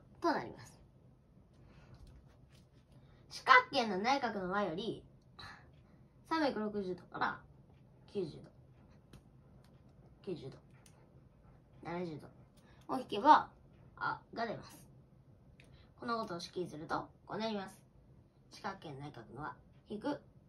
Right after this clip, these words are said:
九十度、九十度、七十度、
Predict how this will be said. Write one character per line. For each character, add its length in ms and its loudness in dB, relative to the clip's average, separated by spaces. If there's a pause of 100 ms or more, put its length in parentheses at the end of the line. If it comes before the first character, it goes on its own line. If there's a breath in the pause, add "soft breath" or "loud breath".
(680)
九 160 -8
十 140 -8
度、 20 -16 (2500)
九 100 -6
十 160 -10
度、 60 -14 (2500)
七 280 -4
十 100 -10
度、 80 -16